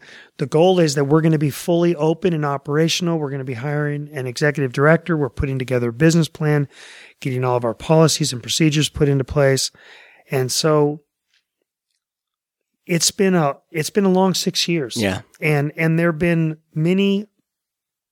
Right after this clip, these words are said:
Speaker 1: many ups and downs along the way.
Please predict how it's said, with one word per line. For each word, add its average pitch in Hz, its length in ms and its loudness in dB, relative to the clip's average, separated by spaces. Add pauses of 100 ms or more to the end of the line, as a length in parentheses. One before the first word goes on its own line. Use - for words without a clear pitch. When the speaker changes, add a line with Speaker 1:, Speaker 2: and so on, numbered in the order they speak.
(460)
Speaker 1:
many 165 360 2
ups - 240 -2
and 151 120 -2
downs 156 480 0 (600)
along 147 440 0
the 139 80 -2
way. 147 460 -2